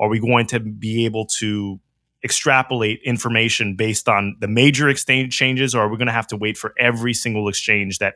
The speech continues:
ADA is listed on before we move on to that next step? Because it's important for Bittrex and Binance to upgrade,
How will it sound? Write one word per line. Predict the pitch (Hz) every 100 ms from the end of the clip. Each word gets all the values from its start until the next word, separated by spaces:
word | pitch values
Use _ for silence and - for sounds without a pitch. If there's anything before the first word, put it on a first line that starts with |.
| -
ADA | 113 110 107
is | 107 95 92 - - _
listed | 117 151 - 143
on | 139 135 135 135 - - _
before | - 113 - 127 120 113 -
we | 110 107
move | 113 113 110
on | 101
to | 98 98
that | 98
next | 101 95 -
step? | - 98 87 _ - - _
Because | - 104 110 101 95 - -
it's | 117
important | 123 110 135 123 113
for | - 113 104 101 - _ - 101
Bittrex | 123 127 120 110 107 -
and | 98 92 92 - 107
Binance | 107 113 113 107 101 101 - -
to | 98 92 90 - - - _ _
upgrade, | 156 170 - 107 95 92